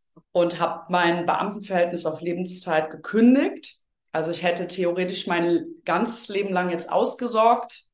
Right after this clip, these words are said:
gehabt, äh, wenn man das so in Anführungsstrichen sagen kann. Und, ähm, bin jetzt für meinen Traum gegangen, äh, Sexualcoach und Life-Coach bin ich, Mentorin und mache auch noch,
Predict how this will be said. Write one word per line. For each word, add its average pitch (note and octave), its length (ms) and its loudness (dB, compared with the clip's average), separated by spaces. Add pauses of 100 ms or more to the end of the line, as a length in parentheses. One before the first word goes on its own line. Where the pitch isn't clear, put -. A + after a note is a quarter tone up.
(460)
gehabt, G3+ 520 -2 (580)
äh, E3+ 360 4
wenn D#3 120 0
man D#3 140 -2
das D3 220 -2
so D3+ 180 -2
in - 100 -8
Anführungsstrichen D#3 800 -6
sagen D#3 380 -2
kann. F3 400 -4 (360)
Und, D#3+ 480 0
ähm, D3+ 580 0 (600)
bin E3+ 140 2
jetzt E3 260 4
für F3+ 100 0
meinen E3 220 2
Traum D#3+ 340 0
gegangen, E3+ 480 -2
äh, D#3 320 -2
Sexualcoach F3 920 -2
und D#3+ 100 -4
Life-Coach G3 720 0
bin G#3 160 -2
ich, G#3 300 -2
Mentorin G3+ 880 0 (340)
und F3+ 220 0
mache - 380 2
auch E3 240 4
noch, - 340 -2